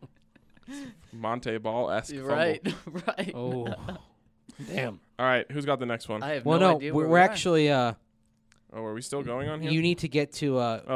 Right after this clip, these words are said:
Speaker 1: okay.
Speaker 3: number seven, obviously, for Elway. Number eight, that's where we left
Speaker 1: Was
Speaker 3: off.
Speaker 1: listening since the O G intro, but finally to subscribe during training camp pro-, promo. But so many times I wanted to subscribe just to get into the side debates that happen on the pod.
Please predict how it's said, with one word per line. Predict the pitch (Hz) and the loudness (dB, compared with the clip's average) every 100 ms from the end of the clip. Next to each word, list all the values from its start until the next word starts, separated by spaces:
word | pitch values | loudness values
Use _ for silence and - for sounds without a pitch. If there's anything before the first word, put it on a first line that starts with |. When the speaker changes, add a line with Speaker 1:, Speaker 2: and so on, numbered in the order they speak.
| 117 | -2
Speaker 1:
okay. | 113 | 0
Speaker 3:
number | 135 165 180 | 0 2 0
seven, | - 170 156 160 143 - - | 4 4 6 4 -2 -8 -10
obviously, | 123 117 120 - 117 | -6 -4 -6 -6 -10
for | - 113 | -8 -6
Elway. | 107 110 110 | -4 -2 -2
Number | 117 151 143 123 | 0 0 0 -2
eight, | 113 98 | -4 -4
that's | 110 - | -10 -10
where | 104 | -12
we | 98 | -10
left | 98 | -8
Speaker 1:
Was | 139 | -6
Speaker 3:
off. | 139 | -2
Speaker 1:
listening | 160 208 240 233 240 240 - | 2 2 2 0 0 -4 -8
since | 180 165 | -8 -4
the | 170 | 0
O | 143 170 | 2 2
G | 165 180 147 | 2 -2 0
intro, | 160 147 | 0 0
but | 135 123 | 0 0
finally | 151 160 170 | 0 2 0
to | 151 | -2
subscribe | - 139 - 151 147 147 | -8 -10 -2 4 4 4
during | 143 135 | 0 -2
training | - 170 165 | -2 -2 -2
camp | 147 101 | -4 -2
pro-, | 123 113 110 110 - | -2 -2 -2 -6 -10
promo. | - 165 202 175 104 117 - _ _ _ | 0 2 2 0 -6 -6 -10 _ _ _
But | 143 | -2
so | - 180 | 2 4
many | 202 | 4
times | 180 170 | 4 4
I | 147 | 4
wanted | 143 139 | 4 2
to | |
subscribe | 135 131 - 131 123 123 | -2 -8 -2 2 2 2
just | - 147 - - _ _ | 0 0 0 -6 _ _
to | 143 | -2
get | 147 135 | 0 0
into | 135 139 | -4 -6
the | 123 | -8
side | - 143 143 151 | -2 2 2 2
debates | 120 113 - | 0 -4 -4
that | 120 | -2
happen | 117 120 | -2 -2
on | 117 | -6
the | 113 | -6
pod. | 143 135 | 0 0